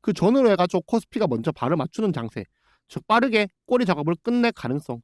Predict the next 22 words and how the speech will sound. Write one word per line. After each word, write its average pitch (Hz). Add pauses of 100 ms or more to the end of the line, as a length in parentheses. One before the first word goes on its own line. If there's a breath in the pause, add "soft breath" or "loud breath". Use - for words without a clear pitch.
좀 127
크게 -
보고 139
있습니다. 107 (920)
지금 202
랠리 196
때도 196
보시면 139 (400)
이 196
올라가는 247
파동 202
속에서 190
음봉이 233 (280)
보통 196
한 381
캔들씩 330
나오고 117 (680)
그 -
몸통도 196
크게 247
깊지 190
못했어요. 135